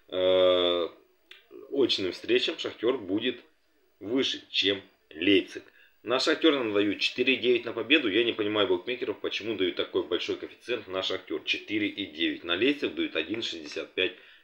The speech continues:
на победу. Я этого, друзья, не понимаю.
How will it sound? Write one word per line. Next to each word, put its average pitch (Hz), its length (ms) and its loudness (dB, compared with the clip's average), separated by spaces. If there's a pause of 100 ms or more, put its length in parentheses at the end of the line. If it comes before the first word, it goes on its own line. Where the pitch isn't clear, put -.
на 92 120 -4
победу. 90 400 0
Я 113 180 4
этого, 85 360 -2
друзья, 78 320 -2
не 98 260 0
понимаю. 95 640 -2